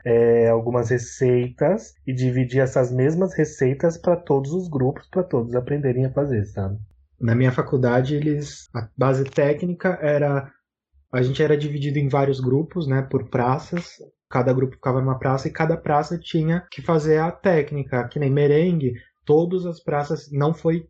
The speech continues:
Speaker 2: individual, foi por praça, mas até que deu pra pegar bem. É, os merengues, base de bolo, base, et cetera. As bases técnicas da confeitaria, né?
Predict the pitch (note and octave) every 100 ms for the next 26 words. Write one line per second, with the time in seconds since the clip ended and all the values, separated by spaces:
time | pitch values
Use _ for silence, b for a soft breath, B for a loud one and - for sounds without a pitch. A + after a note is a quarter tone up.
0 | - D#3+ D#3+ D#3 E3 G#3+ D#3+ A2 C3+ B2
1 | C#3+ - E3 C3 - A#2+ A#2+ A#2 A2 -
2 | - C3+ D#3 D#3 D#3+ - E3 E3+ E3+ E3+
3 | F3 C#3 B2 - _ C3 A#2+ A#2+ A2+ G#2+
4 | G#2+ A#2 C#3 C#3+ B2+ C#3 C#3 A#2+ A#2 A2
5 | G#2 - A2+ A2 A2+ A2 A2+ A#2 A#2 C3
6 | C3+ A#2 A2+ A2 A2 A2 A2 B2 B2+ -
7 | A#2+ - C3 G#2+ B2 A#2+ D3+ E3+ - D3+
8 | C#3+ D#3 C#3+ D#3 - C#3 C3 C#3+ D3+ C#3+
9 | D#3 C#3+ B2 A2 G#2 G#2 G#2+